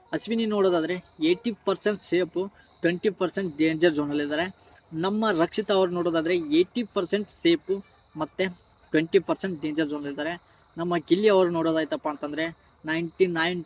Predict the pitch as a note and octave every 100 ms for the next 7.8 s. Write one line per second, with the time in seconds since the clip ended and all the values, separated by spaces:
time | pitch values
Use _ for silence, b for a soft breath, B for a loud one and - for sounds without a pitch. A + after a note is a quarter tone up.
0 | - F3 E3+ D#3+ D#3 E3 E3+ E3+ E3+ D#3+
1 | E3 C#3 _ _ - - D#3 D#3 F#3 E3
2 | D#3 F#3+ - D#3+ D#3 D#3 D#3 D#3 G3+ b
3 | b - E3 E3+ D#3+ C#3+ F3+ D3+ D#3 F3+
4 | D#3 D3 C#3 - G#3+ b b - G3+ E3
5 | G3 A#3+ A3 F#3+ D#3+ E3+ D#3 D#3+ - _
6 | _ _ _ D#3 E3 D3 D3 F3 - D#3+
7 | D#3 - D3+ D3 D3 D3 C#3+ D#3